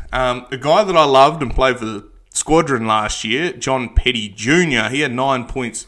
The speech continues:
seven rebounds, four assists, two steals. Uh, one of those fan-, basketball fantasy, uh, stat lines that you love. He hit three of six from three and was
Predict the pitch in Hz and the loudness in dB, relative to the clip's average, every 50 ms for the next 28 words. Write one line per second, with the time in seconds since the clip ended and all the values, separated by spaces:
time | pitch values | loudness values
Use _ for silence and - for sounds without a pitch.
0 | - - - - - - - 147 165 170 185 170 143 139 143 135 131 127 117 110 | -20 -20 -14 -10 -6 -4 -2 -2 0 0 0 0 0 2 0 0 0 -2 -4 -4
1 | - - 131 135 135 120 - - 127 117 - - - 131 131 120 - - - - | -6 -8 -4 -4 -4 -2 -4 -4 -6 -6 -6 0 0 0 0 0 -2 -4 -4 -2
2 | 127 131 127 117 104 92 - - - - - _ _ - - - 110 101 98 - | 0 2 2 2 0 -2 -10 -18 -20 -20 -20 _ _ -20 -14 -12 -12 -12 -12 -14
3 | - - 127 139 147 143 123 113 104 - - - - 123 127 135 131 120 104 104 | -12 -6 -4 -2 -2 -2 -2 -4 -6 -8 -10 -4 0 0 0 0 0 -4 -2 2
4 | 123 135 135 - - 104 101 - - 117 120 135 135 - - 110 107 104 101 101 | 2 2 2 0 -4 -10 -10 -4 -2 0 0 0 -2 -4 -6 -6 -6 -6 -6 -6
5 | 101 98 - _ _ _ _ _ _ _ _ - - - - - - 117 117 110 | -8 -10 -12 _ _ _ _ _ _ _ _ -12 -10 -8 -6 0 2 2 2 2
6 | 107 110 107 107 101 104 - - 101 107 110 113 123 117 110 110 104 123 135 165 | 0 -4 -4 -4 -6 -8 -12 -12 -12 -8 -2 2 4 4 4 2 0 -2 -2 -2
7 | 170 - - - 147 165 180 190 208 175 127 - - - 135 101 - - - 120 | -2 -4 -8 -4 0 2 2 4 4 2 0 0 -4 -4 -4 -6 -10 -12 -12 -12
8 | 107 85 - - 110 117 117 113 110 101 92 95 101 110 110 110 110 104 - | -12 -12 -10 -6 -2 0 0 0 0 -2 -6 -8 -8 -8 -8 -8 -8 -8 -10